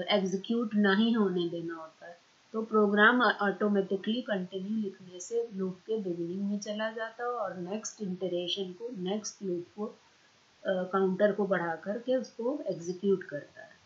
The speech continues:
Continue syntax is as follows। इसका सिंटैक्स कैसे है? Continue the program to print the first ten natural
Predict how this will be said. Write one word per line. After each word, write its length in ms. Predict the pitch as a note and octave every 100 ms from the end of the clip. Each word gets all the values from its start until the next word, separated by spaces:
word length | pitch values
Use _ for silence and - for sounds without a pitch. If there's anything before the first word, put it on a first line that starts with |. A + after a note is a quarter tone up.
| _ _ _ _ G#3
Continue 640 | G#3 G#3+ A#3 B3 A3+ G#3
syntax 480 | G#3+ G3+ A3 B3 C#4
is 180 | B3 A3+
as 180 | G3 G#3 -
follows। 440 | G#3 F#3+ F#3+ A#3 B3 _ _ _ _ _ _ _ _ _ _ _ _ _ - _ _ _ -
इसका 320 | G#3 - G#3+
सिंटैक्स 580 | G#3 G#3 G3 G3 G#3 G#3+
कैसे 380 | - G#3+ G3 G#3+
है? 300 | G#3+ A#3 D4 - - -
Continue 500 | G3+ G3 G#3+ G3+ E3 C#3+ _ _ _ -
the 140 | G#3 G#3
program 440 | A3 G#3+ A3 C4+ C#4
to 60 | C#4
print 340 | B3+ A#3+ C4+ B3+
the 100 | B3+
first 580 | - A3 B3 C4 -
ten 140 | A3+ A#3 C4+ B3
natural 460 | G3+ - F#3 F#3